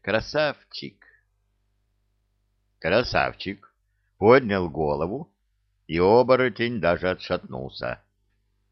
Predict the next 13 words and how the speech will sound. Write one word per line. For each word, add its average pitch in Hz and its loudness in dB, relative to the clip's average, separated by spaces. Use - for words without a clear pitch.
Хоть 104 0
сидевший 98 -2
за 90 -2
столом 90 -2
господин 85 -6
и 85 -4
был 104 -4
хорошо 76 -4
одет, 76 -4
но 90 0
глаза 110 2
его 117 0
горели 107 -2